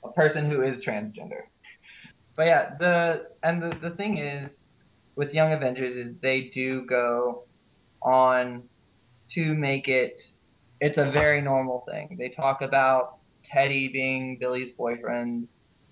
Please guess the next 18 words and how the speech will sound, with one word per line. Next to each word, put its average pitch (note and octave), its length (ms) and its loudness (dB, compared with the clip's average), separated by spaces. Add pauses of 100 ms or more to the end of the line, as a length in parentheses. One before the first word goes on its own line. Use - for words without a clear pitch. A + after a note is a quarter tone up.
(220)
um, A#2 480 2 (360)
and B2 300 2
how, B2 800 4
like, A#2+ 420 0 (880)
you G#2+ 140 -12
shouldn't B2 280 -6
mess C#3+ 260 4
with A#2 100 -8
him, A#2+ 160 -8
but A#2+ 120 -6
just C#3+ 300 -2
in D3 140 -2
the C#3+ 100 2
way C3 220 4
that A#2+ 180 -2
you C3 160 -4
would B2+ 260 0
someone's, A#2 1080 -4